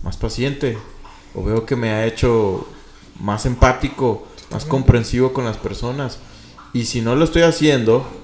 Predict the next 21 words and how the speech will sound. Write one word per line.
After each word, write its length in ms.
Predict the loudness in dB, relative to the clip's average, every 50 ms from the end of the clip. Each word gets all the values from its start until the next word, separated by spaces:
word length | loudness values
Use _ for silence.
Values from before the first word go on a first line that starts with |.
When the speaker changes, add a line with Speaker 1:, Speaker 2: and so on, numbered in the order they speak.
| -20 -20 -20 -20 -14 -8
Speaker 1:
definitivamente 760 | -6 -4 -2 0 -2 0 0 0 2 2 2 0 0 0 0
no 100 | 0 0
estoy, 400 | -2 -2 0 0 0 2 0 -2 -6
no 180 | -8 -6 -4 -4
estoy 200 | -4 -4 -4 -4
transmitiendo 640 | -2 0 0 0 0 -2 -2 -2 -2 0 0 0
el 100 | 0 0
corazón 420 | 2 2 2 4 2 2 0 0 0
de 80 | 2 2
Dios, 280 | 4 2 2 0 -2 -4
no 80 | -8
estoy 200 | -8 -6 -6 -6
predicando. 680 | -2 2 2 2 2 2 0 -2 -2 -2 0 -2 -2 -4 -6 -14 -20 -20 -20 -20 -20 -20 -20 -20 -10 -6
Y 100 | -4 2
por 200 | 4 6 6 6 4
más 200 | 2 0 0 0
que 140 | 0 0 0
predique 560 | 4 6 6 6 6 4 2 2 4 4 4
el 120 | 4 4 4
evangelio, 680 | 4 4 2 0 -2 -4 -4 -2 -2 -2 -2 -2 -4
bueno, 300 | -4 -4 -4 -6 -6 -6